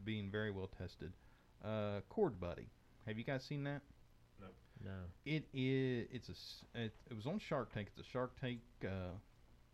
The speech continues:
Speaker 1: deal that, uh, this company, this guy invented.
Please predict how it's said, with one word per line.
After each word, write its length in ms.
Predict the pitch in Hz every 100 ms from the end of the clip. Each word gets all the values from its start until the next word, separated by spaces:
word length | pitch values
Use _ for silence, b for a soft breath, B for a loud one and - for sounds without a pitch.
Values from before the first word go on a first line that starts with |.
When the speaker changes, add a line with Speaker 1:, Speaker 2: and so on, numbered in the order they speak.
| - - - - - - - - - - 110
Speaker 1:
deal 320 | 117 120 127 - - - B B B B B B B - -
that, 240 | 113 -
uh, 240 | 95 92 101 - -
this 140 | 113
company, 360 | - 139 107 101
this 180 | 104 -
guy 260 | 156 180 160
invented. 560 | 139 117 110 104 110